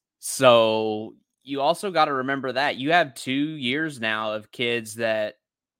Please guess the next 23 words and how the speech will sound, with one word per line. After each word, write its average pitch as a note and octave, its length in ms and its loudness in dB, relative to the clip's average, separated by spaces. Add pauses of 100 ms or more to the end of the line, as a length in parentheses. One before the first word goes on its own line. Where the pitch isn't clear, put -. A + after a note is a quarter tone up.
(200)
you A2 160 -12
know, G#2 180 -6
if A2 180 -8
you're B2+ 160 -6 (100)
judging, B2+ 480 0
if A2+ 160 -10
you're C3 100 -6
going C3+ 380 -2
off B2+ 280 -2
of A2+ 220 -6
the A2 140 -6
generic A#2+ 580 -2
four-year B2 720 -4
college B2 460 -2
plan, A#2+ 500 -4 (560)
um, G2+ 420 -6 (1200)
I G#2 240 0
obviously G2+ 400 -6
didn't F2+ 240 -12
subscribe E2+ 600 -10
to F2+ 100 -18
that D#2+ 240 -8
plan, F#2+ 360 -12